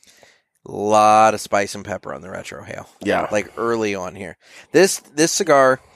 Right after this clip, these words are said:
Speaker 1: has that A J Fernandez punch.
Speaker 2: Yeah, it does.
Speaker 1: You know, it definitely, definitely
Speaker 2: Agreed.
Speaker 1: does. Now, okay, guys, I feel the need to give
Speaker 2: The need for speed?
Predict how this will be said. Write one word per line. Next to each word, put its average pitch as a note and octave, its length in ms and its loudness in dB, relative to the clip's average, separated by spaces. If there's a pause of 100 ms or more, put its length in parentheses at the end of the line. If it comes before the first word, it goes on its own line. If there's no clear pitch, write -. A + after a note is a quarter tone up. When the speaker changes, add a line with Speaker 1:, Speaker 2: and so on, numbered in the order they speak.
(680)
Speaker 1:
has A2+ 540 0
that G#2+ 240 0
A G#2+ 160 -4
J G#2+ 140 -6
Fernandez G2 540 -8
punch. - 460 -12 (180)
Speaker 2:
Yeah, A2+ 280 4
it G2+ 120 -6
does. F2 340 -2 (140)
Speaker 1:
You G#2+ 120 -8
know, G2 300 -4 (180)
it G#2 280 -12
definitely, G#2 600 0
definitely F#2+ 260 -4
Speaker 2:
Agreed. G2+ 260 -4
Speaker 1:
does. F#2 80 -16 (280)
Now, G#3+ 300 4
okay, A3 200 2
guys, E3+ 240 2
I E3 120 -2
feel C#4 340 -6
the A#3+ 120 -4
need E3 440 -4 (120)
to - 140 -12
give B2+ 320 2
Speaker 2:
The D3 60 6
need C#3 120 0
for C3+ 140 -6
speed? D3 480 0